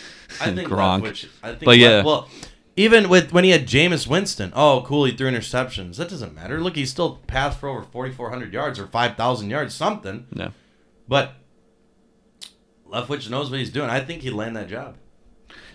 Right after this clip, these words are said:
Speaker 1: I mean,
Speaker 2: Or
Speaker 1: it's
Speaker 2: Kellen
Speaker 1: possible.
Speaker 2: Moore.
Speaker 1: Yeah, Kellen Moore, and who's the other one in the conversation? There was another person. I, I just read it yesterday. It was Kellen Moore, Byron Leftwich, and, um, there was another guy who was, oh, Bill O'Brien,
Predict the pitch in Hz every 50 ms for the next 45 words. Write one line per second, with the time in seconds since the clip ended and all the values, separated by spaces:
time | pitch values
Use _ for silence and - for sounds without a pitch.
0 | _ - - 110 110 113 113 110 143 165 170 - 110 110 135 151 165 160 156 139
1 | 123 123 135 151 165 180 180 160 151 139 135 127 120 107 104 101 - 117 117 117
2 | 110 107 110 113 117 113 110 104 107 117 127 113 101 101 101 104 95 92 90 92
3 | 92 92 90 90 92 90 87 87 87 87 90 - _ _ _ - - 92 87 85
4 | - - 87 87 - - 90 90 - _ _ _ - - 101 90 90 90 90 87
5 | 87 87 87 - - - 85 87 - - 87 87 90 - _ _ _ _ _ _
6 | - - - 90 113 117 117 104 113 117 120 110 90 85 - - - - - -
7 | 120 113 117 - - - 80 82 87 - _ _ _ - - - - 135 135 131
8 | 127 127 123 123 123 120 110 101 113 113 117 117 113 107 104 110 - - - 104
9 | 107 113 110 - - 117 113 113 113 - - 101 90 90 87 87 85 82 82 82
10 | - 104 104 _ _ _ _ _ _ _ _ _ _ _ _ _ _ _ 123 110
11 | 101 92 95 92 92 87 85 80 82 87 - _ _ - - 82 80 80 78 87
12 | 101 101 92 87 87 85 85 - - - - _ _ _ _ _ _ - - 135
13 | 123 107 98 101 127 135 131 117 104 104 110 107 98 85 80 92